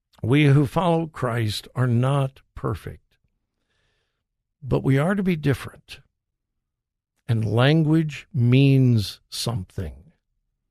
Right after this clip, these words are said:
I beg you, I plead with you.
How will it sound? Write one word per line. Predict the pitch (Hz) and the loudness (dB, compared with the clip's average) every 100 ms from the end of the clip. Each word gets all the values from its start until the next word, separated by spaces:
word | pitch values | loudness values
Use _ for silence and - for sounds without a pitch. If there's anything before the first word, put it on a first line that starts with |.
| _ _ _ _ _ _ _ _ _ _ | _ _ _ _ _ _ _ _ _ _
I | 120 | -4
beg | 127 113 131 147 160 | -4 0 2 2 0
you, | 139 160 165 170 - | 0 2 0 -2 -6
I | 120 117 | -6 -4
plead | - - 151 156 147 117 | -6 -8 -2 0 -2 -4
with | 113 92 | -8 -8
you. | 87 78 71 | -12 -12 -16